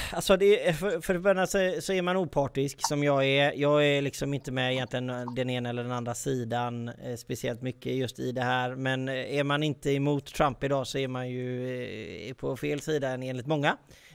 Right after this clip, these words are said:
Eh, så att jag, det jag tror, om man ska säga det just med Trump, så tror jag att, eh, Philadelphia ser väldigt, eh, möjligt ut för honom att kunna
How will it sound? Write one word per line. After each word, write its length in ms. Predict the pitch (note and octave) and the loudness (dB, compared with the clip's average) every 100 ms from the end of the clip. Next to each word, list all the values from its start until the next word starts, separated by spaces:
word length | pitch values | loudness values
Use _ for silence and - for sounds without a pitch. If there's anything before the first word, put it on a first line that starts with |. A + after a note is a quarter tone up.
| - | -6
Eh, 360 | C3+ C#3+ D3+ C3+ C#3+ - | 2 6 6 4 -4 -12
så 180 | C#3+ F3 | 0 2
att 140 | D3+ | 2
jag, 220 | E3+ F3+ E3 | 4 2 4
det 160 | F#3 | 4
jag 220 | F3+ F3 | 6 6
tror, 320 | - G3 E3 D#3 | 4 4 4 2
om 140 | D3+ | 0
man 100 | D3+ | -2
ska 160 | - D3+ | -2 -2
säga 280 | F3 D3 C#3+ | 2 2 4
det 120 | C#3+ | 4
just 200 | C#3 - | 2 -2
med 140 | C#3 | -4
Trump, 240 | D3+ C3+ - | 0 -2 -4
så 120 | C3+ | -6
tror 200 | E3 D3 | 0 2
jag 120 | C#3 | 2
att, 140 | C3 - _ _ _ - | 2 -6 _ _ _ -4
eh, 200 | C3 - | -2 2
Philadelphia 540 | E3 E3+ D3 - D3+ | 6 8 6 6 4
ser 240 | D#3+ D#3 | 6 4
väldigt, 300 | C#3+ D3 C3 | 6 4 2
eh, 1300 | C3 B2+ C#3 _ _ _ _ _ _ _ _ _ A2 A#2+ C#3+ | -4 -12 -16 _ _ _ _ _ _ _ _ _ -16 -14 -10
möjligt 840 | D3 D#3 F#3 E3+ B2+ C3+ E3+ - | 0 6 10 10 8 4 4 8
ut 320 | F3 G3+ - | 6 6 -2
för 340 | - E3+ D#3 C#3+ | -2 4 4 4
honom 300 | C#3+ C#3+ C#3+ | -2 -2 -2
att 240 | C3+ - | -4 -4
kunna 520 | D3 C#3 C3 C3 C3 | -2 0 2 0 0